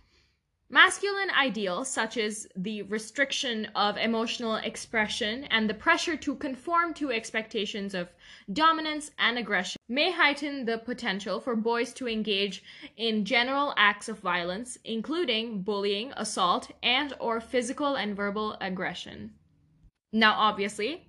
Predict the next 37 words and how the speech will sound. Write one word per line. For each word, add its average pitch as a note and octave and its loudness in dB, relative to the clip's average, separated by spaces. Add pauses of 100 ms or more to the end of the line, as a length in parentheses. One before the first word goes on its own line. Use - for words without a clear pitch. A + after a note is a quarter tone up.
(120)
that G#3+ 6
is G#3+ 0
very G3 0
bad. F4+ 6 (380)
So, E4+ 0 (340)
what B3+ -2
can C#4 -2
we C4+ -2
do C4 -2
to C4+ -4
fix C#4 -4
that? F4 6 (520)
Teach A4 2
little F#4 2
boys C#4+ 4
that D#4 4
it's D#4 -2
okay D4 0
to D#4+ -4
cry, A3+ 4
that B3+ 2
it's D#4 -2
okay D#4 0
sh-, - -6
to D4+ -4
show C#4 0 (140)
emotions C4 0
other A#3 4
than A3+ 4
being G#3+ -2
angry. F#3 -2 (680)
Don't D#4+ 4
insult C4+ 4
them A#3 2
when G#3+ 0
they G3+ 0
cry. G#3 -2